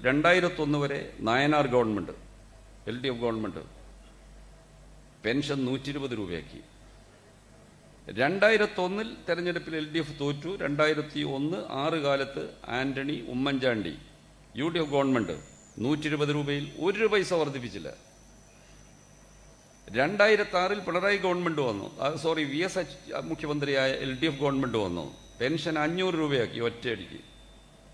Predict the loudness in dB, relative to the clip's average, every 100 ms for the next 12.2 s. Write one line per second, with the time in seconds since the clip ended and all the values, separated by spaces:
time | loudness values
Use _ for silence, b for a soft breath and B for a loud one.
0 | -20 -20 -20 -20 -14 -8 -8 -4 0 2
1 | 2 0 -2 -4 -12 -18 -20 -20 -20 -20
2 | -20 -20 -20 -20 -20 -20 -18 -4 0 2
3 | 2 4 4 6 6 6 2 -2 2 4
4 | 4 0 0 0 0 0 -2 -2 -4 -4
5 | -2 -2 -4 -4 -6 -8 -10 -14 -6 -2
6 | 0 -2 -2 -2 -2 -6 -14 -18 -20 -20
7 | -18 -8 -2 -2 0 -2 0 -2 -2 -4
8 | -4 -6 -10 -12 -16 -20 -20 -20 -20 -20
9 | -20 -20 -20 -20 -20 -20 -10 -8 -2 2
10 | 4 4 2 -4 -6 -16 -18 -20 -20 -20
11 | -20 -20 -20 -20 -20 -20 -2 2 8 8
12 | 8 2